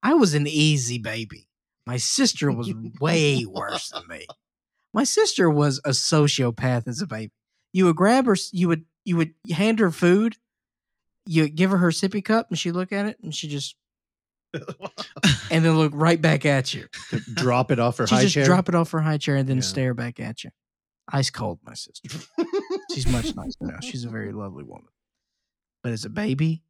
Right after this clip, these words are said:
Speaker 1: I wanted to murder her. We did not get along as, as kids. Were you
Speaker 2: Okay.
Speaker 1: fine with, with
Speaker 2: <laughs>
Speaker 1: your siblings?
Speaker 2: I'm so much older.
Speaker 1: As a, yeah. What's the
Speaker 2: Yeah.
Speaker 1: age difference?
Speaker 2: Like fourteen years or something.
Speaker 1: Fourteen?
Speaker 2: Yeah, it's a lot.
Speaker 1: Yeah, it's four.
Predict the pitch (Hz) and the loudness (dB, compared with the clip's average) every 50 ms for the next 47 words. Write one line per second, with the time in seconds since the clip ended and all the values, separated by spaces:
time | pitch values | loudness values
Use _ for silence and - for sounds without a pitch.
0 | _ _ _ _ - 139 123 120 143 139 113 110 110 110 - 104 104 101 82 62 | _ _ _ _ -18 -18 -16 -14 -10 -10 -8 -8 -10 -10 -10 -10 -10 -10 -10 -12
1 | - - - - - _ _ _ _ _ _ _ _ _ _ _ _ _ _ _ | -14 -18 -20 -20 -20 _ _ _ _ _ _ _ _ _ _ _ _ _ _ _
2 | _ _ _ _ _ _ _ _ - 170 285 370 370 370 339 285 240 226 226 202 | _ _ _ _ _ _ _ _ 4 6 6 6 6 4 2 2 4 4 4 4
3 | 196 190 185 180 160 131 120 - - - 151 127 - - - - 123 95 82 101 | 4 4 4 4 4 2 0 -2 -6 -6 -4 -4 -4 -4 -4 -4 -4 -4 -4 -10
4 | 110 - - - _ _ _ - - - 214 175 196 247 359 330 262 - 302 302 | -10 -12 -12 -12 _ _ _ -10 -4 0 2 4 6 6 6 6 6 4 6 6
5 | 302 311 311 302 330 240 285 330 240 233 233 208 220 240 254 254 240 - 269 254 | 6 6 6 6 6 4 4 2 4 4 4 4 4 4 4 4 4 4 4 2
6 | 233 247 247 240 247 240 233 - - - _ _ _ _ _ _ - - 180 185 | 4 4 4 4 4 4 2 0 -6 -8 _ _ _ _ _ _ 2 4 4 6
7 | 175 147 - - - 165 160 151 147 143 131 - - 123 113 117 123 110 101 92 | 6 4 2 0 2 4 4 4 6 4 4 2 2 2 2 2 2 2 0 2
8 | 95 170 175 156 - 160 147 - - - - 175 208 208 190 151 123 107 156 190 | 4 4 4 4 4 2 0 -2 -10 -8 -2 2 4 4 4 4 2 0 -4 0
9 | 170 190 240 135 131 - 226 202 190 180 170 139 131 135 117 - - 107 - - | 4 4 6 6 6 6 6 6 6 4 2 2 0 -2 -2 -2 -6 -14 -16 -16
10 | - - _ - 123 98 - - - 156 143 117 - - 135 127 113 110 110 120 | -20 -18 _ -8 -8 -8 -8 -4 0 0 0 0 0 -2 -2 0 0 2 2 2
11 | 135 139 120 98 - - 190 208 202 127 110 185 190 208 240 285 - 135 135 117 | 2 2 0 0 2 4 4 4 4 4 4 4 4 6 4 4 4 4 2 2
12 | 104 98 95 - - - 135 127 127 110 101 107 120 113 90 - _ _ - 151 | 0 -2 -6 -8 -6 -6 -4 -4 -2 -4 -2 0 0 -2 -2 -6 _ _ -2 0
13 | 156 156 147 165 165 160 - 117 - - 185 165 139 117 120 131 | 0 0 2 0 -2 -2 -2 -6 -4 2 2 2 4 2 -2 -6